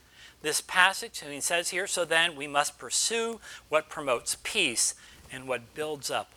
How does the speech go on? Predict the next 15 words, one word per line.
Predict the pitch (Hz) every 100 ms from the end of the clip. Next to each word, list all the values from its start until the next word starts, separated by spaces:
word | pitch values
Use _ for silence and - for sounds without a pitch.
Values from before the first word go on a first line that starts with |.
| -
one | 104
another." | 110 107 101 101 95 - - _ _ _ _ _ _ - - -
Instead | 127 - 165 175 196 -
of | 175 -
arguing | 160 160 156 156
about | 131 120
who | - 196
does | 180 185 -
this, | 160 156
who | - 185
said | - 165
that, | 151 135 -
who's | 160 -
eating | 151 147 143
this, | 127 110 -